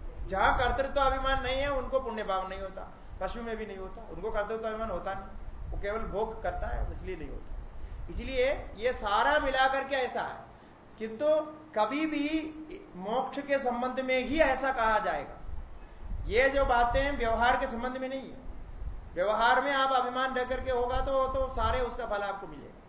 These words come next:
इसलिए एवमेव मोक्षोपपद्यते, एक एक कर्म को नष्ट करके मोक्ष करना संभव नहीं है,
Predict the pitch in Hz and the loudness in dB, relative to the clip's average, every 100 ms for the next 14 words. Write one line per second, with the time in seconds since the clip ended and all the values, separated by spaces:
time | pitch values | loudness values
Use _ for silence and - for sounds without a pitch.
0 | - - - - 202 220 269 247 - 175 | -20 -20 -14 -10 -2 2 2 -2 -8 -2
1 | 226 269 269 269 294 233 247 - 269 254 | 0 2 4 4 2 2 0 2 0 2
2 | 247 220 185 156 - - - 202 240 240 | -2 -2 -4 -4 -8 -10 -2 2 2 4
3 | 269 285 294 277 247 247 269 254 240 262 | 4 6 2 0 0 0 0 -2 -2 -2
4 | 262 247 247 233 220 226 214 208 202 196 | -2 -2 -2 -4 -6 -6 -4 -4 -6 -4
5 | 208 202 208 233 285 311 | -4 -4 -6 -4 -4 -4